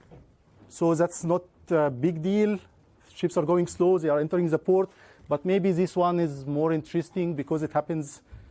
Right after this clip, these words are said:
just in the middle. Two ships are coming close to one another. Maybe one would like to further look at their direction, their speed,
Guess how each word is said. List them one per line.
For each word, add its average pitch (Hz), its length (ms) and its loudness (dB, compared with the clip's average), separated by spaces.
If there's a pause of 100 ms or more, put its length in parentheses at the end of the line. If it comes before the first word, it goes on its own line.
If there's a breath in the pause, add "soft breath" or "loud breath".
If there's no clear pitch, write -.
(560 soft breath)
just 139 260 -4
in 151 80 0
the 139 120 0
middle. 175 360 2 (460)
Two 156 100 -4
ships - 320 -6
are 139 80 -2
coming 151 260 -4
close 151 240 -6
to 160 60 -4
one 151 100 0
another. 180 300 2 (320 loud breath)
Maybe 185 260 2
one 185 240 2
would 165 220 0
like 170 320 0
to 175 100 -6
further 175 400 2
look 156 300 0
at 151 120 -2
their 151 260 2
direction, 170 760 0
their 139 180 0
speed, 180 500 -2